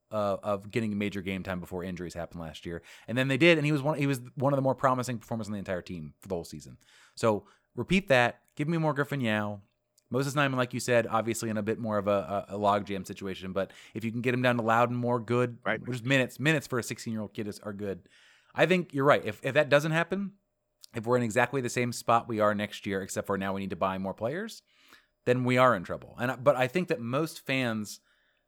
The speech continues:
Speaker 1: have that expectation. What you just said is what most fans, uh, I've been basically told is gonna happen and are expecting to happen. So if it doesn't happen, we, if this, if, if this fan base can do one thing, it's be negative on the internet,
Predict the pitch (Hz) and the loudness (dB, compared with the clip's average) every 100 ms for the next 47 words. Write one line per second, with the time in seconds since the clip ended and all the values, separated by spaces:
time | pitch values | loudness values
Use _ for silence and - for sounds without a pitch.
0 | _ - 123 123 113 107 - 104 107 - | _ -2 2 6 4 4 -2 -2 -4 -4
1 | 90 127 143 151 - 147 151 120 113 120 | 0 0 2 0 2 2 2 0 2 2
2 | 110 _ _ 123 127 131 - 123 117 104 | 0 _ _ 0 0 0 0 0 0 -4
3 | - _ _ _ _ _ - 110 104 101 | -14 _ _ _ _ _ -6 -2 -2 2
4 | 113 98 107 123 131 - 110 165 190 180 | 0 0 0 2 0 -2 -2 2 2 2
5 | - 165 156 156 160 160 - - 117 110 | 0 0 0 0 -2 -6 -10 -4 0 2
6 | 110 104 101 - 107 90 85 82 82 85 | 4 4 2 -2 -4 -6 -8 -10 -12 -12
7 | 82 95 127 127 127 131 127 123 - _ | -6 -2 -2 0 0 0 -4 -8 -16 _
8 | _ _ _ _ _ _ _ _ _ _ | _ _ _ _ _ _ _ _ _ _
9 | - - _ _ 135 139 175 127 117 - | -20 -20 _ _ -2 0 0 -4 -12 -4
10 | 131 175 - - 170 156 156 196 190 196 | 2 2 2 -4 -2 0 2 2 2 4
11 | 185 185 180 165 156 156 147 143 123 - | 4 4 4 2 4 4 4 2 2 0
12 | 131 127 120 113 110 101 92 82 | 2 4 4 2 2 0 0 -2